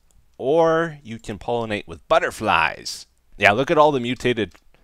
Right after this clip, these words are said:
leaves over here. Like, they do work if you let 'em be. Crazy amount of them here. <laughs> Uh, so let's try catch 'em. I read you can, you can, like, pick 'em up with the scoop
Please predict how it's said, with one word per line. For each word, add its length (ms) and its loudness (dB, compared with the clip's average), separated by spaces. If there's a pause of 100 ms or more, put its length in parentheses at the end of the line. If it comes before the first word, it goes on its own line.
(300)
leaves 380 -2
over 220 -6
here. 220 -2
Like, 200 -2
they 140 4
do 180 -2
work 480 4
if 140 -12
you 100 -4
let 160 4
'em 140 -4
be. 360 -4 (1300)
Crazy 480 -6
amount 260 -2
of 60 -10
them 160 -12
here. 240 -6
<laughs> 460 4 (540)
Uh, 320 12
so 160 -2
let's 240 6
try 240 4
catch 360 4
'em. 280 -4 (720)
I 100 4
read 460 4
you 160 -6
can, 640 0 (640)
you 140 -10
can, 80 -10
like, 180 -2
pick 160 -6
'em 100 -6
up 140 -2
with 100 -20
the 80 -18
scoop 480 -12